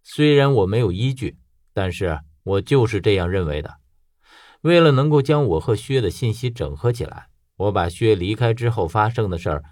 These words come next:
和薛细细地说了一遍。我说得很详细，基本上是重放了一遍当时所有的经过。薛一直都是没什么表情，只有在我说到鱼的死的时候，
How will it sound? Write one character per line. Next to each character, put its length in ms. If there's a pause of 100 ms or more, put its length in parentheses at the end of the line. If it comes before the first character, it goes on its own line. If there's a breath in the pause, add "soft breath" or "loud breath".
和 200
薛 240
细 280
细 180
地 100
说 240
了 80
一 120
遍。 240 (720 soft breath)
我 140
说 200
得 80
很 200
详 300
细， 240 (340)
基 220
本 220
上 160
是 120
重 240
放 220
了 140
一 120
遍 240
当 200
时 180
所 300
有 100
的 100
经 240
过。 240 (640 soft breath)
薛 240
一 220
直 220
都 160
是 120
没 220
什 140
么 100
表 220
情， 280 (520)
只 100
有 160
在 160
我 160
说 180
到 120
鱼 240
的 100
死 320
的 100
时 160
候， 280